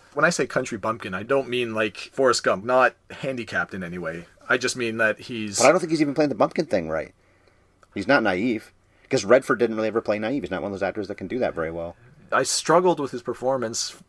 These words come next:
Speaker 1: because at times he is savvy enough to see through what would otherwise catch, like you said, a naive bumpkin
Speaker 2: Mm-hmm.
Speaker 1: by surprise. But other times he's just so clueless and so willing to accept what's going on around him. He plays good-natured fine, but man, as a leathery forty-eight-year-old man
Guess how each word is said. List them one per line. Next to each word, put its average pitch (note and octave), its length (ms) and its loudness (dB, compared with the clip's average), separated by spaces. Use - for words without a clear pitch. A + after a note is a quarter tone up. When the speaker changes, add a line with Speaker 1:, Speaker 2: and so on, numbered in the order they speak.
Speaker 1:
because B2+ 200 -2
at C3+ 200 0
times D3+ 500 0
he D3 220 0
is D#3+ 100 2
savvy C3 380 4
enough A#2+ 200 0
to A#2 80 -8
see B2+ 240 -2
through A#2 580 0
what A2+ 300 2
would A2+ 160 0
otherwise A2 460 2
catch, - 340 -6
like G#2+ 140 -8
you A2 80 -8
said, A2 160 -6
a G#2+ 60 -8
naive G#2 640 -2
bumpkin G#2+ 420 -2
Speaker 2:
Mm-hmm. F#2 200 -4
Speaker 1:
by G2+ 120 -4
surprise. G2+ 600 0
But B2 80 0
other F3+ 180 6
times C3 300 2
he's - 120 -12
just - 160 -4
so D3 180 2
clueless D3 540 -2
and G#2 140 -6
so C3 320 2
willing A#2+ 520 0
to A#2 120 -4
accept A#2 380 0
what's A2+ 120 -6
going A#2 220 -6
on G#2+ 140 -2
around A#2 280 0
him. F#2 220 -4
He D3+ 100 -6
plays G3 280 2
good-natured A#2+ 560 -2
fine, C3+ 320 2
but A2+ 160 -4
man, A#2 360 -2
as A#2 140 0
a A#2 140 0
leathery C3 680 2
forty-eight-year-old B2 720 -2
man A2 400 -2